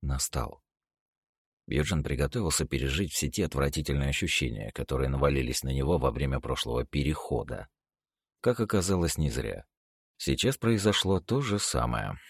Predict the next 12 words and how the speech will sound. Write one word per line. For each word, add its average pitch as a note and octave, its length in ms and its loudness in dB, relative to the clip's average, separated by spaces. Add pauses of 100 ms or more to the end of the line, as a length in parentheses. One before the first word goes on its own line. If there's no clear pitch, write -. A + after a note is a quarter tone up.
если C2 320 -2
не C2+ 120 0
хуже. A1+ 380 -6 (760)
Так - 200 -2
плохо, F2 320 2
как D#2 200 0
сейчас, D#2 380 0
ему C#2+ 140 2
не D2+ 160 2
было B1+ 200 0
никогда. B1+ 920 -2 (760)
Однако, A#2 540 2